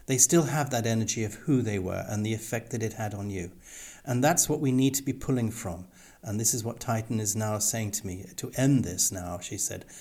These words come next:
"This is the whole purpose of this episode, is to show the, the immense power of positive energy and loving energy, the power of your, your relatives that have passed,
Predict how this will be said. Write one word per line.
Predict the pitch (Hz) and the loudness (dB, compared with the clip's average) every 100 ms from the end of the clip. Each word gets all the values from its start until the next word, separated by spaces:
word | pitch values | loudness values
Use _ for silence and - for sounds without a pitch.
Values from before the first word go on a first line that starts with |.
| - - - | -20 -14 0
"This | 135 139 | 4 4
is | 156 123 | 4 0
the | - - 120 | -4 -4 -2
whole | 139 | -2
purpose | - - 120 104 107 | -2 0 0 0 -2
of | 110 95 | -2 0
this | 98 101 | 0 0
episode, | - 107 - 92 92 - - - - - | -2 -4 -4 -6 -12 -14 -20 -20 -20 -10
is | - 139 | -2 0
to | - | 2
show | 135 - - 156 147 | 2 0 2 4 4
the, | 151 135 120 143 - | 2 -6 -10 -10 0
the | 143 | 4
immense | 131 131 135 143 143 - | 4 4 4 4 4 0
power | - - 117 101 92 95 - - - _ | -2 -4 -2 0 -2 -6 -14 -20 -20 _
of | - 123 117 113 - | -6 -2 -2 -4 -10
positive | - 156 139 123 123 127 | -4 2 2 2 0 -2
energy | 113 104 98 95 - - - - | -2 -2 -6 -8 -16 -20 -12 -2
and | 120 | 2
loving | 117 131 123 113 | 4 2 2 0
energy, | 104 92 - - - _ _ _ _ - - - | -2 -4 -8 -10 -14 _ _ _ _ -20 -20 -20
the | - 127 131 | -8 -6 -4
power | - - 147 143 147 | -4 0 4 6 6
of | 131 120 | 2 2
your, | 135 123 120 113 - - - - - - | 0 0 0 -4 -10 -14 -20 -20 -20 -12
your | - 127 120 | -4 -2 0
relatives | 120 139 139 - 110 - | 2 2 2 0 -4 -2
that | 107 | -2
have | 104 - | -4 -6
passed, | - 92 - - - | -2 -2 -2 -4 -6